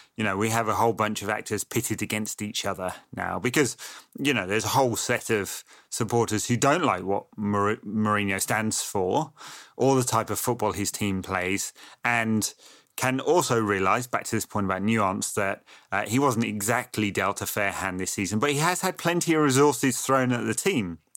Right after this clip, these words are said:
during his time in charge. You know, he got a fifty million, he came second last season, got a fifty million pound new midfielder, and a couple of weeks ago lost to a team that had spent nothing in the transfer window. So, you know,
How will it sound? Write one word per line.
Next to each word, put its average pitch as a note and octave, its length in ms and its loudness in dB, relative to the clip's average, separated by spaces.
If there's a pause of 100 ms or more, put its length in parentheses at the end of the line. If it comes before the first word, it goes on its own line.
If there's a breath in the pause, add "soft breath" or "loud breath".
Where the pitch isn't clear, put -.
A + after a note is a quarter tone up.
(120)
during A2 300 0
his G2+ 180 -4
time G2+ 360 0
in F#2 120 -4
charge. F#2 440 0
You A2 80 -2
know, G2+ 60 0
he A#2+ 100 0
got D#3+ 140 4
a A#2 40 2
fifty - 340 0
million, A#2+ 300 2
he A#2 80 -2
came B2 180 -2
second D3 300 0
last A2 240 2
season, G#2+ 380 -4 (240 loud breath)
got A2+ 100 0
a - 20 -4
fifty - 360 -4
million G2+ 340 -2
pound G2 380 -4 (400 loud breath)
new G2+ 160 0
midfielder, F#2+ 720 -2 (320 loud breath)
and G#2 100 -4
a G#2 40 -6
couple G#2+ 240 -2
of G#2 60 2
weeks G#2 200 0
ago G2+ 160 -2
lost G2 300 -2
to A2 60 2
a G2+ 40 0
team A2 240 -2
that A#2 80 0
had A#2 160 -2
spent F3 220 0
nothing D#3 420 2
in F#2 160 -4
the F2+ 140 -4
transfer F#2+ 420 -6
window. E2 360 -10
So, A#2+ 160 -2
you F3+ 180 2
know, G3+ 180 2